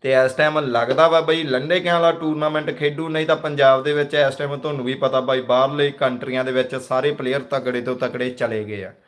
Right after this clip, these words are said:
ਤੇ ਸ਼ੀਲੂ ਵੀ ਇੱਥੇ ਰਹਿ ਗਿਆ। ਬਸ ਆਉਣ ਵਾਲੇ ਦਿਨਾਂ ਦੇ ਵਿੱਚ ਸ਼ੀਲੂ ਵੀ ਕਹਿੰਦੇ ਬਾਹਰਲੇ ਦੇਸ਼ਾਂ ਦੇ ਵਿੱਚ ਧੱਕ ਪਾਊਗਾ। ਤੇ ਬਾਈ ਤੇਈ ਅਪ੍ਰੈਲ ਦਾ ਸ਼ਾਇਦ ਟੂਰਨਾਮੈਂਟ ਆ ਪਰਥ ਦਾ,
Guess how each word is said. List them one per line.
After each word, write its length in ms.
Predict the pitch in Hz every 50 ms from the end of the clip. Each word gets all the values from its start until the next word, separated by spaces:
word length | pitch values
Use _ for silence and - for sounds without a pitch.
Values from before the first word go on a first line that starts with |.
| _ _ _ _ _ _ _ _ _ _ _
ਤੇ 280 | - 123 120 120 117 110
ਸ਼ੀਲੂ 380 | 113 - 135 139 139 160 180
ਵੀ 120 | 180 170 165
ਇੱਥੇ 300 | 160 156 - 165 156 151
ਰਹਿ 160 | 151 151 147
ਗਿਆ। 160 | 160 160 160
ਬਸ 240 | 147 156 151 147 147
ਆਉਣ 220 | 131 127 127 127
ਵਾਲੇ 280 | 135 139 139 143 143 143
ਦਿਨਾਂ 360 | 135 123 123 127 123 131 135
ਦੇ 80 | 135 143
ਵਿੱਚ 240 | 139 139 135 139
ਸ਼ੀਲੂ 400 | 139 131 - - 135 135 160 170 165
ਵੀ 120 | 170 165
ਕਹਿੰਦੇ 260 | 156 156 147 147 151
ਬਾਹਰਲੇ 540 | 147 127 117 127 135 151 170 170 170 170 170
ਦੇਸ਼ਾਂ 460 | 131 113 113 127 123 123 - 160 160
ਦੇ 100 | 160 170
ਵਿੱਚ 280 | 175 170 165 165 160 165
ਧੱਕ 240 | 170 160 - - 131
ਪਾਊਗਾ। 360 | 110 120 117 123 131 143 147
ਤੇ 120 | 139 160
ਬਾਈ 340 | 156 135 113 123 127 135 143
ਤੇਈ 220 | 143 165 160 160 160
ਅਪ੍ਰੈਲ 380 | 160 160 156 143 139 143 143
ਦਾ 120 | 143 147 135
ਸ਼ਾਇਦ 280 | 127 139 131 127 135
ਟੂਰਨਾਮੈਂਟ 580 | 123 - 127 123 123 123 123 123 123 123 123 135
ਆ 20 |
ਪਰਥ 380 | 131 - - 131 127 123 - 143
ਦਾ, 320 | 131 131 131 143 - -